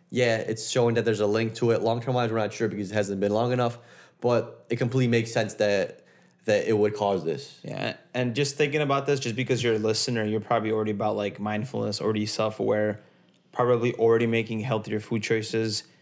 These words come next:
Speaker 2: You're already not that average. You know, you're, like, an outlier of that bell-shaped curve. You're not
Speaker 1: Exactly.
Speaker 2: part of this statistic if you think about it. So,
Speaker 1: Mm.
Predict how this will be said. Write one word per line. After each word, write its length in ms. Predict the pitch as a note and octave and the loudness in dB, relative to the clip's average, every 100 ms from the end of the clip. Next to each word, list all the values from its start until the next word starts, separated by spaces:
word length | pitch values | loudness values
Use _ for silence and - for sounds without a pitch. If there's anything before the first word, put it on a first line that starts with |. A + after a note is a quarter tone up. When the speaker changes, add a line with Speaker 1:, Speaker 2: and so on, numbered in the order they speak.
| _ _ - | _ _ -8
Speaker 2:
You're 160 | A2 | 2
already 220 | B2 B2 A#2+ | 4 4 2
not 400 | A2+ A2+ - G#2 | 2 0 -2 0
that 180 | G#2+ | 0
average. 480 | B2 G#2 G#2 G2 G2 | 0 -4 -4 -4 -4
You 60 | A2 | -2
know, 80 | G#2+ | 0
you're, 180 | A2 | 2
like, 180 | A#2 A2+ | 2 2
an 80 | A2 | 0
outlier 460 | A2+ - A2 G#2+ G#2+ | -2 -2 -2 -2 -2
of 160 | G#2+ | -2
that 180 | G#2+ G2+ | -2 -2
bell-shaped 440 | A2 G#2+ - G#2+ - | 0 0 -2 -4 -4
curve. 320 | - G#2+ G#2 | -4 -4 -2
You're 140 | A2 | -2
not 220 | A2+ G#2+ | -2 -2
Speaker 1:
Exactly. 180 | G2+ - | -4 -4
Speaker 2:
part 180 | B2+ A2+ | 0 2
of 100 | G#2+ | 2
this 160 | G#2+ - | 0 0
statistic 520 | G#2+ G2+ G#2 - G#2 | -2 -2 -2 -4 -8
if 160 | G2+ | -8
you 60 | G2+ | -8
think 180 | G2+ G#2 | -6 -6
about 260 | G2 F#2+ G2 | -4 -4 -6
it. 120 | G2 | -6
So, 320 | - G#2 | -2 -2
Speaker 1:
Mm. 60 | G#2 | -2